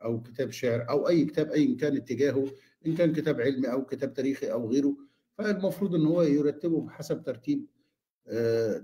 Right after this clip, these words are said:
ت-، ت-، ترتيب نزوله أو ترتيب كتابته أو ترتيب كده. لكن بنرى إن ال-، آه، إن الكتاب، آه، إن القرآن الإسلامي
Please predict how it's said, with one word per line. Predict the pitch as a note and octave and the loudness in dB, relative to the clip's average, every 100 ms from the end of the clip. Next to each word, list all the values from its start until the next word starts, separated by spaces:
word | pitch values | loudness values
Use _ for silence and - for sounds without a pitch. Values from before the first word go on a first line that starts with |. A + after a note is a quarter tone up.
| - | -4
ت-، | |
ت-، | D3 - - C3+ - | -4 -4 -6 -8 -2
ترتيب | C#3 - G3 | -2 0 0
نزوله | E3 D3+ E3+ F3+ F3+ | 2 4 6 4 2
أو | E3 | 2
ترتيب | D#3+ D#3 - F3+ | 2 -2 -2 -6
كتابته | E3+ D#3+ F3 F3 D#3+ | -6 -2 -2 0 0
أو | D#3 D#3 | 2 0
ترتيب | - D3 F3+ D#3+ A2 - | 0 0 -2 -4 -6 -2
كده. | E3+ E3 - _ _ | -2 -2 -8 _ _
لكن | B2 B2 A#2 G2+ | -6 -4 -4 -4
بنرى | - B2+ F3 G3+ | -2 0 2 2
إن | F3+ C3 C#3+ | 0 0 2
ال-، | C#3 A#2 - - | 2 0 -6 -8
آه، | A2+ A2+ A2 A2+ A2 G#2 G#2 | -4 0 0 2 0 -4 -8
إن | A2+ | -8
الكتاب، | A2 - A#2+ E3 E3 | -8 -8 -2 0 2
آه، | - G#2+ G#2+ G#2 F#2+ G2 | -2 -4 -2 -2 -4 -8
إن | G2 | -8
القرآن | F#2+ F#2+ F#2+ - - G2 D3+ | -8 -10 -12 -12 -8 0 2
الإسلامي | C3 F#2 - A#2+ B2+ | 2 -2 -6 -4 -2